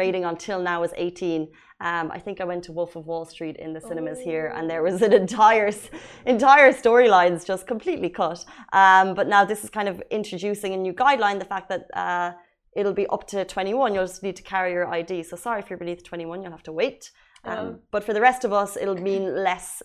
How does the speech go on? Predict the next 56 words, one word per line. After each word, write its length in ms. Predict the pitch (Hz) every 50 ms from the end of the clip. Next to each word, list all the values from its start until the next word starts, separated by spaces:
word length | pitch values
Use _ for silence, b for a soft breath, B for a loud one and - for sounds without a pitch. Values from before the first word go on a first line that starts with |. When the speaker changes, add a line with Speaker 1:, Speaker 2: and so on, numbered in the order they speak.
| - -
Speaker 1:
censorship 380 | 185 165 170 - 170 - - - -
in 40 | 175 196
the 60 | 233 269
movies. 240 | 247 - - - - - - - 302
Speaker 2:
That's 140 | 320 320 320 359
the 60 | 370 381
thing, 120 | 370 349 320 277 262
right? 120 | 262 277 285 320
You 60 | 285 - -
see 80 | 277 277 247
this 80 | 262 254
and 60 | 285 262
you're 140 | 254 254 247
like, 100 | - - 220
"I 20 | 233 220 220 254
just 100 | 240 269 269
wanna 180 | 269 254 269 247 262
be 40 | 262 -
twenty-one. 440 | 262 247 247 254 269 294 302 285 226 196
I 20 | 196 202
just 80 | 240 240
wanna 140 | 247 226 214 226
be 40 | 226 254
twenty-one." 220 | 226 220 214 233 226
For 60 | 233 202 214
those 120 | 220 226 220 - 214
below 140 | 208 208 202 202
the 60 | - 120 196
ages 140 | 202 214 220
of 40 | 202 _
twenty-one. 220 | 220 208 202 180
Speaker 1:
You're 120 | 202 220 247
Speaker 2:
But 40 | 262
Speaker 1:
missing 180 | - 277 214 196 180
nothing. 200 | 170 - - 151 147 175
It's 100 | - _
Speaker 2:
Yeah, 100 | _ - 240 233
Speaker 1:
boring. 180 | - - - - 185 _ _ _ 262 - _ -
Speaker 2:
exactly. 320 | 196 196 175 - 180 180 180 190 196
Just 100 | 196 _ 202 180 190
really 240 | 208 208 196 190 185 196 190 156
not 140 | 143 135 - _ - 196
missing 220 | _ _ 202 180 160 170
anything. 340 | 170 208 202 _ - - - 104 208 220 _ _ _ _ _ _ _ _ 220 214
Enjoy. 340 | 220 214 - 196 196 185 185 - 208 208 _ 208 208
Enjoy 240 | 208 208 214 208 208 208 202 -
being 140 | 214 208 214 208 -
below 160 | 208 185 180 170 - _
twenty-one. 420 | - - - - - - - - 233 - _ _ - _
Speaker 1:
Enjoy 200 | _ - 196 202 196
the 60 | 190 -
good 120 | 180 180 -
times. 140 | 190 185 180
Look 120 | 262 - 311
at 40 | 269 294
Naomi. 360 | 277 269 294 294 262 190